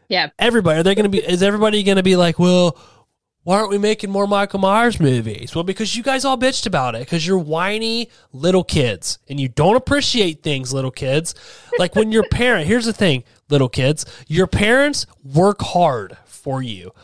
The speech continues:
Speaker 2: They go out and they get you all of these things at Christmas, okay?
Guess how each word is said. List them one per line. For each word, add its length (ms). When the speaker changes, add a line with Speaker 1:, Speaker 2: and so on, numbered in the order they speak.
Speaker 2:
They 160
go 300
out 300
and 140
they 100
get 320
you 220
all 180
of 80
these 240
things 320
at 120
Christmas, 600
okay? 440